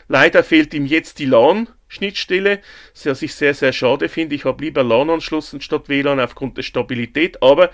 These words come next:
alle, die nach W lan geschrien haben, haben jetzt mit dem OpenSpot einen W lan-fähigen Hotspot. Die ganzen, äh, Betriebsarten, die wir eh schon, äh, erwähnt haben, was die Hotspot können, kann er natürlich.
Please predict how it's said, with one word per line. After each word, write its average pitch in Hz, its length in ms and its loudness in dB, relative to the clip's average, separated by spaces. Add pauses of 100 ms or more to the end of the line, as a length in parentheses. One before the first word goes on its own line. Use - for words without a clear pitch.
(320)
alle, 214 220 6
die 202 140 -8
nach 190 240 0
W 151 80 4
lan 180 280 0
geschrien 165 500 -2
haben, 165 260 0
haben 139 180 0
jetzt 143 220 -4
mit 131 140 -10
dem 135 160 -2
OpenSpot 143 600 -4
einen 127 260 -2
W 135 180 0
lan-fähigen 139 640 -2
Hotspot. - 580 -12 (640)
Die 165 80 -6
ganzen, 190 540 0
äh, 156 220 4
Betriebsarten, 202 640 -2
die 170 140 -10
wir 160 120 -2
eh 262 120 -2
schon, 190 300 -2 (260)
äh, 143 480 0
erwähnt 156 320 0
haben, 143 140 2
was 139 100 -4
die 143 120 -6
Hotspot 135 420 -10
können, 135 260 -4
kann 151 240 0
er 185 60 -2
natürlich. 180 500 -4